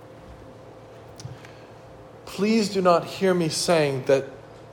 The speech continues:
our vocal cords are not important. Look at the church we're in. Look at what we do during the Divine Liturgy. Obviously, our mouths are a part, they're an extension,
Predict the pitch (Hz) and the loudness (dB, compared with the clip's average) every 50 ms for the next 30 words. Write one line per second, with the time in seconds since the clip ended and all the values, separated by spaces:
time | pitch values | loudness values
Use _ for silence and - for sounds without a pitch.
0 | - - - - 127 123 123 143 147 151 147 - 131 117 - - 131 120 117 113 | -20 -14 -8 -6 -6 -2 2 4 4 4 2 -2 -8 -10 -4 -2 0 0 0 0
1 | 113 110 113 110 107 101 104 101 101 - - 113 98 - - - - - - - | -2 -4 -2 -2 -4 -4 -4 -8 -10 -8 -6 -6 -6 -8 -10 -16 -20 -20 -20 -20
2 | - - - - - - - - - - 127 156 156 - 143 - 127 120 - - | -20 -20 -20 -20 -20 -20 -20 -20 -10 0 0 2 2 0 -4 -8 -8 -10 -4 -2
3 | 139 123 110 - - 113 107 98 95 92 82 - - - - - - - - - | -2 -2 -2 -4 -6 -6 -4 -4 -4 -6 -8 -12 -16 -18 -20 -20 -20 -20 -16 -4
4 | - 143 143 - 147 131 135 127 123 123 120 117 - 123 120 117 113 110 110 104 | -2 -2 -2 0 -2 0 0 0 0 -2 -4 -6 -4 -2 -2 -2 -2 -2 -4 -6
5 | 104 101 101 101 98 104 101 107 98 98 95 95 92 92 95 92 92 90 - - | -6 -6 -8 -8 -8 -8 -8 -6 -6 -6 -6 -6 -8 -8 -8 -10 -10 -12 -14 -16
6 | - - - - - - - - - - - - - - - - 170 180 170 147 | -18 -20 -20 -20 -20 -20 -20 -20 -20 -20 -20 -20 -20 -4 2 4 4 6 6 6
7 | 160 139 127 - - - 127 120 113 110 107 - 113 120 120 117 117 123 131 135 | 4 2 2 0 -4 -4 -2 -2 -2 -2 -4 -4 -4 -4 -4 -2 0 0 0 2
8 | 135 135 131 123 120 123 - 110 113 117 113 101 - - - 143 139 131 120 123 | 2 2 2 0 -2 -6 -4 0 2 2 2 0 -2 -2 4 4 4 6 4 4
9 | 120 113 113 107 107 101 - - - - - 165 170 160 - 143 113 | 2 2 2 2 -4 -8 -8 -8 -8 -2 0 0 0 0 -2 -6 -8